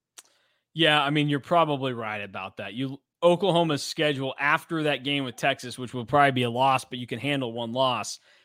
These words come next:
It's going to come down to U C F at home, and then at Kansas are probably their toughest games,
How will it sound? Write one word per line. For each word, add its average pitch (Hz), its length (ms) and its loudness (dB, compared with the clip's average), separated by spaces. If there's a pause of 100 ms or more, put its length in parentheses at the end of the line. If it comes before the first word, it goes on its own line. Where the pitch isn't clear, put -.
(360)
It's 143 220 0
going 175 300 4
to 151 60 0
come 156 220 2
down 147 340 4
to 127 380 -4 (600)
U 175 160 2
C 175 320 2
F 175 420 2
at 143 180 -2
home, 190 540 2 (120)
and 156 160 0
then 151 240 0
at 156 260 2
Kansas 151 760 -2
are 135 100 -2
probably 147 400 0
their 131 160 -4
toughest 135 500 -2
games, 123 640 -4